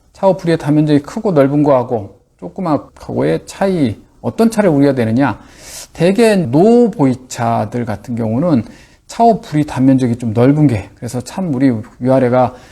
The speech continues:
따로따로 나오지 않고 콸콸콸 나오는 게 좀 더 맛있는 것 같고요. 어, 이렇게 차오 부리의 단면적이 좀 작은 것들은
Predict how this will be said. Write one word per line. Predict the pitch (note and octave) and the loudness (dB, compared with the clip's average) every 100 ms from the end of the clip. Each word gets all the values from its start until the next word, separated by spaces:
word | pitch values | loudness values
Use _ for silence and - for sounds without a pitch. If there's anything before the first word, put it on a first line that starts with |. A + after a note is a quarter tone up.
| _ _ | _ _
따로따로 | E3+ F3 F3 | -4 0 0
나오지 | C#3+ A#2 A#2+ | 2 2 0
않고 | A2 - | -2 -6
콸콸콸 | - - B3 B3 F#3+ | -12 -2 -2 2 2
나오는 | A#2 A#2 A2+ | 4 2 -4
게 | A2 | -8
좀 | A#2+ | -8
더 | B2 | -6
맛있는 | C3 G2 - B2 | -6 -8 -6 -4
것 | A2+ | -4
같고요. | G#2 G2 C#3 F#3+ F3 G#2+ - - - _ | -6 -8 -8 -4 -4 -4 -12 -20 -20 _
어, | A2+ A2+ G#2+ G#2+ | -10 -8 -8 -8
이렇게 | A2 - A2 G#2 G2+ _ _ | -10 -8 -6 -6 -8 _ _
차오 | - G3 F3+ | -8 -2 -2
부리의 | - C3 B2 B2 | -4 -4 -2 -2
단면적이 | - B2 B2+ A#2 A2 G#2+ | -2 -2 0 0 -4 -6
좀 | G#2 G2+ | -10 -8
작은 | - E3 F#3+ | -2 -2 0
것들은 | F3 C#3+ A2+ B2+ D#3+ G#2 | -2 -2 -6 -4 -4 -4